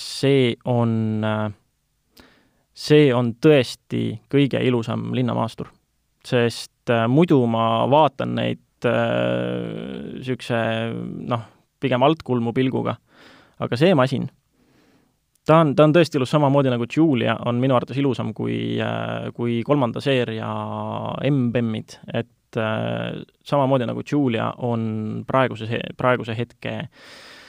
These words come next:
kõige ilusam sportsedaan minu jaoks, siis see on peaaegu et ainuke ilus linnamaastur.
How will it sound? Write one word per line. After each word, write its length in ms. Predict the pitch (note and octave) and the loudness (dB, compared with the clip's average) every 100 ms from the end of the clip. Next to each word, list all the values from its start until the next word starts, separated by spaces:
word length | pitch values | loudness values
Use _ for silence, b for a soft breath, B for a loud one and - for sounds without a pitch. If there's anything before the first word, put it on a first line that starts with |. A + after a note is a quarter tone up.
| B _ | B _
kõige 380 | C3+ C#3 - A2+ A#2 A#2+ | 0 2 0 -2 0 0
ilusam 480 | C3+ A#2 A2+ A2 A2 | 0 0 -2 -6 -8
sportsedaan 600 | - D#3 - A#2+ A2 A2+ | -2 -2 -2 -4 -4 -2
minu 160 | A2+ A2+ | -4 -4
jaoks, 320 | A2+ - - _ | -6 -10 -20 _
siis 260 | - B2 - | -10 -10 -8
see 380 | - D3 C#3 A2 - _ - | -2 0 2 0 -6 _ -6
on 400 | B2 A2+ A2+ A2 | -4 -2 -4 -4
peaaegu 260 | A#2 A#2 A2+ | -2 -2 -2
et 100 | A#2 | -2
ainuke 360 | B2 A#2 A#2 | -2 -2 -2
ilus 240 | B2 A2+ B2 | -2 -2 -4
linnamaastur. 540 | A#2 A#2 A#2 - - | -4 -4 -6 -10 -20